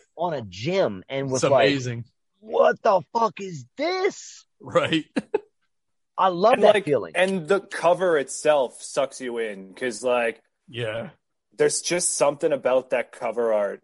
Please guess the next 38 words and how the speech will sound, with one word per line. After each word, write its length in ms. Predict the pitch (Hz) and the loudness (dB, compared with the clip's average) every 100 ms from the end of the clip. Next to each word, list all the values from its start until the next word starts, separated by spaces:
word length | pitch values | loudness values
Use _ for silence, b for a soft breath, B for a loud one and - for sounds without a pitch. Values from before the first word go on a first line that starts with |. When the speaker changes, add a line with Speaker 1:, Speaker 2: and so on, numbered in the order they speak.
| _ | _
Speaker 3:
It, 220 | 117 113 | -4 -2
Speaker 2:
Those 220 | 143 143 - | 0 -2 -6
Speaker 3:
it 60 | |
Speaker 2:
colors. 540 | - 139 139 135 127 147 | 2 2 4 0 0 4
Speaker 3:
really 280 | 160 160 | 4 4
drew 340 | 139 127 147 147 | -2 -4 -2 -2
me 140 | 147 | -2
right 300 | 131 127 127 | 0 2 4
away. 280 | 123 117 113 | 2 0 0
I 100 | 107 | -2
was 160 | 117 139 | -2 -2
like, 160 | 120 | -2
"What 220 | 107 127 117 | -2 -4 -2
the 80 | |
hell 160 | 117 120 | -4 -4
is 120 | - | -4
this? 380 | 107 127 104 90 | -6 -4 -6 -10
This 220 | 113 123 | -10 -4
Speaker 2:
For 100 | 165 | 0
Speaker 3:
has 60 | 156 | 2
Speaker 2:
me, 80 | 165 | 2
Speaker 3:
gotta 140 | 110 | 0
be 80 | - | -4
Speaker 2:
for 120 | 160 | -2
me, 120 | 160 | 2
Speaker 3:
good." 60 | 190 | 2
Speaker 2:
it 20 | 160 | 2
was 180 | 151 | 0
those 240 | 147 131 - | -2 -4 -6
colors, 520 | - 135 127 113 120 | -4 -2 -2 -4 -8
man, 280 | 123 127 131 | -4 -2 -2
and 100 | 127 | -2
that 160 | 120 - | -4 -6
font, 520 | - 147 139 127 - | -4 0 2 0 -4
'cause 180 | 143 123 | -6 -4
it 140 | 131 | -4
looked 260 | 135 147 - | -2 -4 -4
like, 380 | 135 127 123 | -4 -2 -4